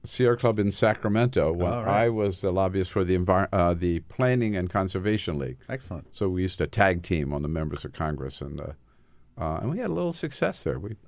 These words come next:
Speaker 2: Well, in Sacramento now, it's one of our best places, obviously, 'cause we're getting a lot done. Jerry
Speaker 1: Yeah.
Speaker 2: Brown's really pushing hard. State legislatures, uh, very aggressive and putting forward some pretty powerful legislation, actually.
Speaker 1: Right. So one question I have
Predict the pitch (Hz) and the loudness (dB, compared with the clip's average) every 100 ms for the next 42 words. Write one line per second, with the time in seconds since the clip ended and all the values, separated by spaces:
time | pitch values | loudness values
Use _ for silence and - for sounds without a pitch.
0 | - - 73 95 98 - - 123 127 120 | -16 -8 -6 -4 -4 -2 2 2 4 4
1 | 127 127 117 120 127 117 101 - 117 110 | 6 6 6 6 6 4 2 0 0 2
2 | 107 101 95 85 104 98 - 113 123 87 | 4 4 2 2 2 0 0 2 2 0
3 | 78 82 85 92 - 90 90 82 87 92 | -4 -6 -6 -8 -8 -8 -6 -4 -2 -2
4 | - - 113 98 90 92 92 95 - 98 | -2 2 2 4 2 4 4 4 2 0
5 | 95 92 90 92 92 98 - 82 95 95 | 0 -4 -4 -6 -6 -8 -8 -6 -2 0
6 | 98 95 - - 101 98 95 92 - 95 | 0 -2 -6 -4 -2 -2 -4 -6 -4 -4
7 | 92 98 95 92 - - - - - - | -4 -4 -4 -4 -8 -14 -20 -20 -20 -20
8 | - - 82 80 80 80 80 92 95 87 | -20 -10 -4 -2 -2 -2 0 0 0 0
9 | 98 - 87 80 80 92 87 - 90 90 | -2 -2 -6 -6 -8 -6 -6 -6 -4 -4
10 | - 85 82 78 - - 92 - 92 95 | -6 -6 -6 -8 -12 -8 -8 -4 -4 -4
11 | 95 92 85 - 101 - 71 65 - 71 | -4 -6 -6 -10 -10 -10 -14 -14 -16 -18
12 | - - 90 82 - - _ - 196 180 | -10 0 2 0 -4 -20 _ 0 4 4
13 | 160 160 208 277 - 170 156 127 120 120 | 0 -4 -4 -2 0 2 2 0 4 6
14 | 110 98 | 6 4